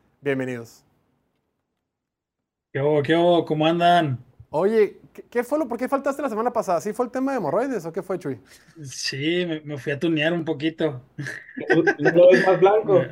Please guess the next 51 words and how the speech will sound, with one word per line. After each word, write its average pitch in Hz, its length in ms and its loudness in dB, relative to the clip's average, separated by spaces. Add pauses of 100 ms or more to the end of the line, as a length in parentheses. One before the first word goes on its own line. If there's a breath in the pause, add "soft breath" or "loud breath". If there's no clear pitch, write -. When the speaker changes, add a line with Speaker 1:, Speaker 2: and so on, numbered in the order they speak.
(100)
Speaker 2:
Me, 160 180 -4
me, 151 60 -12
me 151 160 -2
fui 156 160 -2
a 160 40 4
operar, 175 240 0
¿no 180 100 2
me 196 100 6
ves 202 160 4
más 202 180 2
blanco? 247 320 0
Me 170 60 -2
Speaker 1:
Pensé 151 180 0
Speaker 2:
voy - 20 2
Speaker 1:
que 170 60 0
Speaker 2:
a - 20 2
Speaker 1:
ibas - 40 2
a 240 100 0
Speaker 2:
hacer 233 40 2
Speaker 1:
llegar 190 240 2
Speaker 2:
güero. 196 60 0
Speaker 1:
güero, 196 260 2
güey. 123 280 -6 (920)
Speaker 2:
Sí, 170 260 -8
pues 151 180 -10
es 147 260 -6
que 196 80 -2
es 175 100 -2
un 170 120 -8
proceso, 156 480 0
tampoco 143 360 -8
es 160 40 -4
de 170 80 -2
la 156 100 -2
noche 139 220 -10
a 165 40 -2
la 160 100 -4
mañana. 143 420 -8
Speaker 1:
Mm, - 20 -8
Speaker 2:
Al 160 140 -8
Speaker 1:
es 151 60 -10
Speaker 2:
rato 131 120 -8
Speaker 1:
como 185 120 2
el 185 60 4
Speaker 2:
me 185 40 4
voy 160 80 2
a 160 80 2
Speaker 1:
blanqueamiento 151 240 0
de 160 60 2
Speaker 2:
parecer - 20 2
Speaker 1:
dientes. 170 340 -4